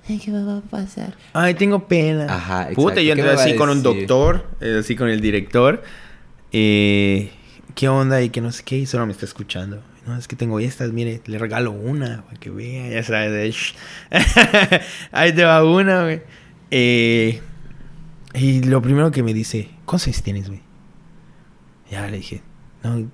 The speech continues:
Speaker 2: ¿qué pedo? ¿Estás estudiando?". Me dice, "Sí". Y me dice, "A nadie dejaba entrar, güey, pero, pero te voy a dejar a ti". Así de
Speaker 1: De huevos.
Speaker 2: "Ajá, ¿y cuánto le tengo que pagar a usted?". Y me dice, "No.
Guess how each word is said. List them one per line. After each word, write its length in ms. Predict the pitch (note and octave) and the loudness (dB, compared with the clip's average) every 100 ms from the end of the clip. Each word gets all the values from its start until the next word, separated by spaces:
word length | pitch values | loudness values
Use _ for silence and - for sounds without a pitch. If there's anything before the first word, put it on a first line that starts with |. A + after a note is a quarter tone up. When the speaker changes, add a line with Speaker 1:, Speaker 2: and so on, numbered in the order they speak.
| - | -8
Speaker 2:
¿qué 100 | C3+ | -4
pedo? 300 | C3 A2+ A2 | -2 -2 -4
¿Estás 480 | G#2 - - B2 - | -8 -12 -10 -8 -6
estudiando?". 480 | - F2+ G2 D3+ D3+ | 0 2 2 2 0
Me 80 | F#2+ | -2
dice, 100 | G2 _ _ _ _ - | -8 _ _ _ _ -20
"Sí". 420 | - - A2+ C3+ - - - - - _ _ _ _ _ _ - - _ _ - _ _ - _ _ _ A2+ | -12 -6 -4 -6 -8 -20 -20 -20 -20 _ _ _ _ _ _ -20 -20 _ _ -20 _ _ -20 _ _ _ -2
Y 80 | |
me 100 | A2+ | 2
dice, 380 | A#2 A2 A#2 - - | 2 4 2 0 0
"A 100 | A2 | 2
nadie 300 | B2+ D#3+ B2+ | 2 2 0
dejaba 260 | - G2+ | -2 -4
entrar, 380 | G#2 F#2+ F#2+ G#2 | -4 -6 -6 -4
güey, 160 | G#2 G2+ | -2 -4
pero, 360 | G2+ F#2+ F#2+ - - - - - - - - - | -4 -6 -6 -10 -20 -20 -20 -20 -20 -20 -20 -10
pero 120 | G2+ | 0
te 80 | B2 | 2
voy 80 | C#3 | 4
a 40 | |
dejar 200 | A#2+ G#2+ | 2 0
a 100 | G2 | -2
ti". 160 | F#2+ - - - - - - - - - - - - - | -10 -14 -20 -20 -20 -20 -20 -20 -20 -20 -20 -20 -20 -6
Así 260 | A2+ A2+ C#3+ | -2 4 6
de 420 | C#3 B2+ A2+ - _ _ | 6 4 2 -6 _ _
Speaker 1:
De 60 | E2+ | -10
huevos. 400 | E2 D#2+ D#2+ - - _ - | -8 -8 -10 -16 -20 _ -8
Speaker 2:
"Ajá, 360 | G#2 A2 G#2+ - | -4 0 -2 -2
¿y 140 | A#2+ G#2+ | -6 -6
cuánto 340 | - C#3+ E3 | -2 2 2
le 100 | C3+ | 2
tengo 160 | B2+ B2 | 2 2
que 100 | B2 | 2
pagar 300 | A2+ A2 A2 | 2 2 2
a 40 | |
usted?". 300 | G#2 G#2 G#2 | 0 -4 -6
Y 500 | - _ _ _ - | -8 _ _ _ -8
me 40 | G#2+ | -6
dice, 200 | G#2 F#2+ | -6 0
"No. 320 | C3 G#3 - | 2 2 0